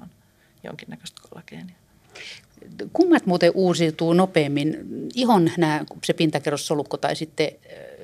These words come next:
Speaker 2: limakalvot, kun limakalvotkin uusiutuu nopeasti.
Speaker 1: Limakalvot, limakalvot uusiutuu nopeammin, koska ne on, ne on ohuempia, niissä ei ole sitä keratinisointiprosessia tavallaan.
Speaker 2: Eli siinä on se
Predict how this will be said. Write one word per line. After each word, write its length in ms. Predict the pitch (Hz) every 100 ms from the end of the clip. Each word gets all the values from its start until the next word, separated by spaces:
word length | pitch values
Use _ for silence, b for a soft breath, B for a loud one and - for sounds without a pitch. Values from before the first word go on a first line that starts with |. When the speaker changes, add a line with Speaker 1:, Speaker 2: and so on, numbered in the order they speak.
| -
Speaker 2:
limakalvot, 640 | 185 226 160 - - -
kun 120 | -
limakalvotkin 600 | 247 202 - - 135 -
uusiutuu 440 | 151 135 156 - 151
nopeasti. 640 | 147 147 - - - - _ _ - 180
Speaker 1:
Limakalvot, 760 | 160 - - - - 170 - _ -
limakalvot 540 | 170 151 - - 165 -
uusiutuu 500 | - - 180 - 175
nopeammin, 640 | 180 - - 180 196 196 190 _ B B B -
koska 200 | - 160
ne 120 | 131
on, 180 | 135 - -
ne 120 | 165
on 120 | 156
ohuempia, 500 | 160 156 139 139 135
niissä 240 | 135 135 131
ei 20 |
ole 60 |
sitä 140 | 139 -
keratinisointiprosessia 1400 | - 123 - - 151 - 151 160 - 160 - 170 - - 180
tavallaan. 480 | - _ 175 175 _ _ _ _ _ _ _ _ _ _ _ _ _ _ _ _ _ _ _
Speaker 2:
Eli 180 | 180 165
siinä 240 | 160 170 165
on 60 |
se 140 | 165